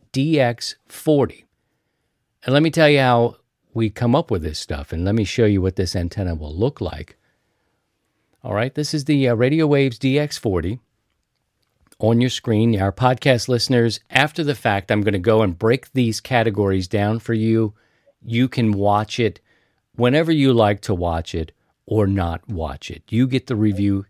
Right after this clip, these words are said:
as a podcast subscriber here first. So, uh, that's what we're gonna be talking about tonight. If you're a one hundred watts and a wire card holder, you have a one hundred watt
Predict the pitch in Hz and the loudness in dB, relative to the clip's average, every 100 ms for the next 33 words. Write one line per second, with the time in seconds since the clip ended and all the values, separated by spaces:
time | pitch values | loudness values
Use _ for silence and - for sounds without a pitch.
0 | _ _ - - 120 107 104 98 90 - | _ _ -20 -4 -2 0 0 0 0 -4
1 | 123 123 - 110 98 - 85 - 131 117 | -4 -4 -4 -4 -4 -8 -8 0 2 2
2 | 95 87 107 87 76 - - 127 73 - | 0 -4 -6 -6 -8 -10 -4 -2 -4 -10
3 | - - _ _ _ _ _ _ - - | -16 -18 _ _ _ _ _ _ -12 -8
4 | 87 82 76 - 117 127 - 127 120 117 | -6 -6 -10 -6 -4 -4 -6 -4 -2 0
5 | 101 92 - 110 104 104 92 - 104 87 | 0 -2 0 0 0 -4 -6 -6 -8 -4
6 | 92 87 - 95 95 95 - _ _ _ | -4 -4 -6 -6 -2 -4 -6 _ _ _
7 | _ - 170 208 185 160 139 160 165 180 | _ -4 0 2 6 6 4 2 2 2
8 | 160 127 123 120 - 110 101 98 92 87 | 2 2 2 0 -2 0 2 2 0 -2
9 | - 175 202 196 120 110 85 - - 78 | -8 -4 -2 -2 -6 -10 -10 -12 -10 -8
10 | 87 110 107 92 87 117 127 120 101 98 | -6 -4 -2 -2 -2 -2 -2 -2 -2 -2